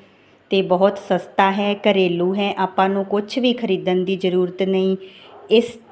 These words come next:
ਚੀਜ਼ ਦਾ ਉਪਯੋਗ ਬੱਚੇ, ਬਜ਼ੁਰਗ, ਜਵਾਨ ਕੋਈ ਵੀ ਕਰ ਸਕਦਾ ਹੈ। ਤੇ ਅਗਰ ਤੁਸੀਂ ਚਾਹੁੰਦੇ ਹੋ ਸਿੱਧਾ ਫਟਕੜੀ ਨਹੀਂ ਪਾਣੀ, ਤਾਂ ਤੁਸੀਂ ਫਟਕੜੀ ਨੂੰ ਸੇਕਣ ਤੋਂ ਬਾਅਦ,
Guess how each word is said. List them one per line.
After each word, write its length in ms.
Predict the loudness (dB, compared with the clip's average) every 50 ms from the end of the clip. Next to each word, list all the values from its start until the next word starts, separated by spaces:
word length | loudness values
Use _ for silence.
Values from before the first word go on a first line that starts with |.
| -16 -6
ਚੀਜ਼ 300 | -2 0 0 0 0 -2
ਦਾ 200 | -2 0 2 2 2
ਉਪਯੋਗ 600 | 2 2 2 2 2 4 4 2 2 0 -2 -4
ਬੱਚੇ, 500 | -2 -2 -2 -2 -4 -4 0 2 2 2
ਬਜ਼ੁਰਗ, 580 | 2 2 0 0 0 0 0 0 0 -2 -2 -2 -2 -2 -2 -4 -8 -18 -18 _ -2
ਜਵਾਨ 480 | 0 0 2 2 2 2 2 0 0 -2
ਕੋਈ 340 | -2 0 2 2 2 2 2
ਵੀ 120 | 0 0
ਕਰ 220 | 0 2 2 2 2
ਸਕਦਾ 480 | 0 0 -2 -2 -2 -4 -2 -2 -2
ਹੈ। 240 | -2 -2 -4 -4 -4 -6 -8 -14 -20 -20 -20 -20 -20 -20 -20 -10 -4
ਤੇ 380 | -2 0 0 2 0 0 -2 -4 -8 -14 -20 _ _ _ -6
ਅਗਰ 180 | 0 2 2 2
ਤੁਸੀਂ 360 | 2 0 -4 -2 -2 -2 -2
ਚਾਹੁੰਦੇ 460 | 0 0 0 0 0 0 0 0 0
ਹੋ 160 | 0 -2 -2 -4
ਸਿੱਧਾ 380 | -4 -4 -6 0 2 4 4
ਫਟਕੜੀ 520 | 4 2 -2 -2 -4 -4 -4 -2 -2 0 0
ਨਹੀਂ 280 | 0 0 0 -2 -2 -2
ਪਾਣੀ, 440 | -2 -2 -2 -2 0 -2 -2 -2 -4 -6 -10 -20 -18 _
ਤਾਂ 80 | -10 -8
ਤੁਸੀਂ 300 | -6 -6 -6 -4 -4 -4
ਫਟਕੜੀ 540 | -2 -2 -2 -2 -4 -4 -4 -2 -2 0 0 0
ਨੂੰ 140 | 0 -2 -2
ਸੇਕਣ 500 | 0 0 -2 -2 -2 0 0 0 0 0
ਤੋਂ 180 | 0 0 0
ਬਾਅਦ, 340 | 2 2 2 2 2 0 -2